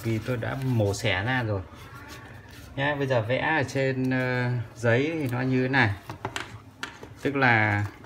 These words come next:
cái màn hình, cái màn hình của nó đây. Thì nó có ba cái dây. Nó có ba cái dây.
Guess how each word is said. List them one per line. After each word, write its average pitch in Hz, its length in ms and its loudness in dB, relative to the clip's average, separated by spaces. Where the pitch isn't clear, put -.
cái 143 100 -2
màn 143 140 6
hình, 117 240 4
cái 127 100 -8
màn 127 120 0
hình 117 180 2
của 107 80 -2
nó 107 120 0
đây. 120 200 0
Thì 113 440 2
nó 120 160 -2
có 139 120 -6
ba 147 240 4
cái 139 100 0
dây. 147 180 6
Nó 127 120 -12
có 139 80 -6
ba 139 180 0
cái 127 100 0
dây. 123 200 0